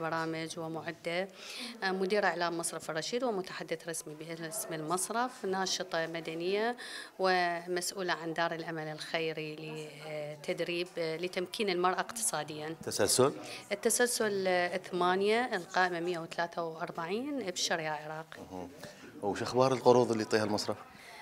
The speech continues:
Speaker 1: آه، الحمد لله تمام، بس تعرفون نهاية السنة فبدينا أنه إحنا اليوم للتطبيقات السنوية،
Speaker 2: مم.
Speaker 1: فأغلب ال-، القروض والسلف يعني إن شاء الله توقفت والبعض فينا قيد الإيقاف.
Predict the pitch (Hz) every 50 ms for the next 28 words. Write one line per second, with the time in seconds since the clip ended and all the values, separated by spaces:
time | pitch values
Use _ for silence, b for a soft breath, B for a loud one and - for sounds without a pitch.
0 | B B 247 269 277 277 262 - - 269 269 240 254 233 220 208 208 208 - 208
1 | 214 214 208 196 190 190 185 - - 208 196 196 - 226 226 220 220 220 208 202
2 | 196 190 190 - - 208 202 202 185 185 - 185 175 180 180 196 196 202 202 190
3 | 190 185 180 180 175 175 175 175 175 - - 180 170 175 170 170 175 170 165 165
4 | 165 165 165 165 165 165 165 165 165 160 156 156 160 156 - - 185 175 - 170
5 | - 190 180 175 - 180 175 170 170 - 170 156 156 151 160 160 - - 175 160
6 | 160 160 175 214 220 196 170 170 180 185 - - - - - - - - - -
7 | 190 190 185 190 226 254 240 247 226 220 202 214 208 196 190 190 190 185 180 180
8 | 175 180 180 185 - 185 180 220 226 196 196 180 - - 233 233 233 220 - -
9 | 214 196 196 208 196 190 185 185 180 180 - - - 202 185 185 180 190 185 185
10 | - 262 269 269 - 185 - - 233 240 - 247 214 196 190 185 185 185 185 190
11 | 196 196 180 180 - 185 180 180 180 - 175 175 170 170 165 165 165 151 - 156
12 | 160 - - -